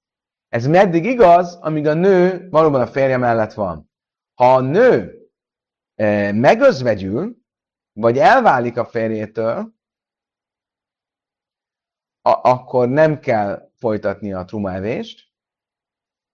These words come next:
eh, mert maximum az emberek azt fogják mondani, ugye normális, egy özvegynő az, eh, folytatná a, egy kohén özvegye, amíg újra nem házasodik,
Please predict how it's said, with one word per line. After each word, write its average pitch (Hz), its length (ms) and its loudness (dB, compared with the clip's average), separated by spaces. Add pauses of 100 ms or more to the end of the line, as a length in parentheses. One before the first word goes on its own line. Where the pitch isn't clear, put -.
(240)
eh, 110 600 -2 (420)
mert 135 360 -2
maximum 170 340 -2
az 156 60 -6
emberek 165 240 -2
azt 165 120 -8
fogják 165 180 -6
mondani, 151 580 -6
ugye 117 120 -4
normális, 170 440 2
egy 135 160 -6
özvegynő 135 800 0 (340)
az, 117 320 2
eh, 110 440 -2 (400)
folytatná 104 680 -2
a, 90 220 -12 (200)
egy - 160 -20
kohén 185 400 2
özvegye, 139 520 2
amíg 139 240 -2
újra 156 220 2
nem 120 160 -2
házasodik, 120 760 -4